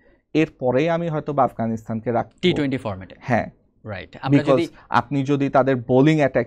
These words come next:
Speaker 1: দেখেন, আজকে কাকে তারা ড্রপ করেছে সেটাও মাথায় রাখতে হবে। তারা মুজিবুর রহমানকে ড্রপ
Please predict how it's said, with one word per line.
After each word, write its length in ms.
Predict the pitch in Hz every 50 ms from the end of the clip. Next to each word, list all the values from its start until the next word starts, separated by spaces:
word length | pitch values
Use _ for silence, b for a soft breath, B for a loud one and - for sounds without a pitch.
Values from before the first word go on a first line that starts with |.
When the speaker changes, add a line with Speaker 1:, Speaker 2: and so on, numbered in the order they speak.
| - -
Speaker 1:
দেখেন, 320 | 117 113 - - 110 113 - b b b b
আজকে 300 | - 113 - - 160 147
কাকে 280 | - 135 139 - 175
তারা 220 | - 156 156 156 147
ড্রপ 180 | 143 143 131
করেছে 420 | - _ - 131 120 110 - 123 107
সেটাও 300 | - 120 110 127 139 147
মাথায় 300 | 147 135 123 143 131 123
রাখতে 300 | 120 113 104 _ - 120
হবে। 260 | 117 117 113 120 110
তারা 260 | - 127 120 127 131
মুজিবুর 440 | 131 127 127 127 135 135 143 143 135
রহমানকে 460 | 139 135 135 143 135 135 135 - 147
ড্রপ 220 | 135 135 135 -